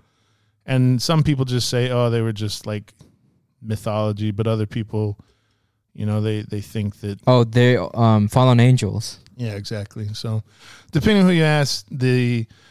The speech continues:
Speaker 1: you know, the Babylon mystery religions have an influence even today into, you know, the whole Illuminati type stuff.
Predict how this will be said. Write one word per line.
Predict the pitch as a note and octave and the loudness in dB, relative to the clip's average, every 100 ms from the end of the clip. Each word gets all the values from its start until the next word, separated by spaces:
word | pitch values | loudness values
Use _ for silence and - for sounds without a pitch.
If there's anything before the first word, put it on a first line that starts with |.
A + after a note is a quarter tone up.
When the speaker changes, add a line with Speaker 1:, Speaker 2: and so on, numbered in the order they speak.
| _ _ _ _ _ _ | _ _ _ _ _ _
Speaker 1:
you | - | -6
know, | B2 A#2 | -2 0
the | A2+ | -2
Babylon | A2+ A#2 B2+ B2 B2 A#2+ | -6 -2 0 0 0 2
mystery | A#2+ - C3 A#2+ | 0 -2 -4 -2
religions | A#2 A#2 A#2 A2+ A#2 A2+ - | 0 -2 -2 0 0 0 -2
have | A#2 A#2 | -4 -2
an | A#2 | 0
influence | A#2 - A#2 A2+ - | -2 -2 -4 -4 -4
even | A2 A2 | -6 -6
today | G#2+ A2 A#2+ A#2+ A#2 | -8 -8 -4 -2 -2
into, | A2 A2 - A2 | -2 -4 -6 -8
you | A2 G#2+ | -6 -6
know, | A2 G#2+ | -6 -6
the | G2+ | -8
whole | A2 A2 | -8 -8
Illuminati | G#2 G#2+ A2 A2 A2 A2 G#2+ | -6 -6 -4 -6 -6 -8 -10
type | - A2 - | -10 -10 -10
stuff. | - A2 G#2+ - | -6 -4 -4 -8